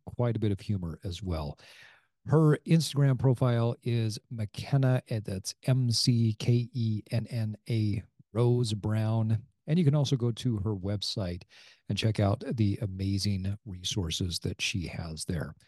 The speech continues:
McKenna is a wife, a mother of four, public speaker, a mental health educator, and just an all-around fascinating person to talk to.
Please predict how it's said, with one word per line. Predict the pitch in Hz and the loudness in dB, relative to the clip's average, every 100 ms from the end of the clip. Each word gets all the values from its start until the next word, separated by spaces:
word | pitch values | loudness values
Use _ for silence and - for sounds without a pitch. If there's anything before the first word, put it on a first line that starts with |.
| _ - - - _ | _ -20 -20 -20 _
McKenna | 135 156 160 | 4 6 4
is | 120 127 117 | 4 2 2
a | 135 113 | 0 0
wife, | 120 147 147 - - | 0 0 0 -2 -4
a | |
mother | 104 127 120 | 0 2 2
of | 98 | -2
four, | - - 147 143 135 127 - _ _ _ _ - | -6 -2 0 2 2 0 -4 _ _ _ _ 0
public | 135 117 | 0 0
speaker, | - - 120 123 123 110 95 - | -6 -4 0 4 4 4 0 -4
a | 131 | 0
mental | 165 131 | 2 2
health | 98 135 - - | 2 0 -2 -6
educator, | 117 113 - - 120 120 110 - - - _ _ | -4 -4 -4 0 2 4 2 0 -14 -20 _ _
and | 127 123 120 117 - | 0 2 2 -2 -2
just | 139 165 | 0 2
an | 139 | 2
all-around | 127 120 113 107 107 101 - _ _ _ _ | 2 2 2 2 0 -4 -12 _ _ _ _
fascinating | 151 135 - 123 107 98 92 | -2 -2 -2 -2 -2 -4 -8
person | - 92 - 85 85 | -8 -4 -4 -6 -6
to | 110 85 | -4 -4
talk | 80 101 80 | -2 -2 -2
to. | - 80 | -4 -6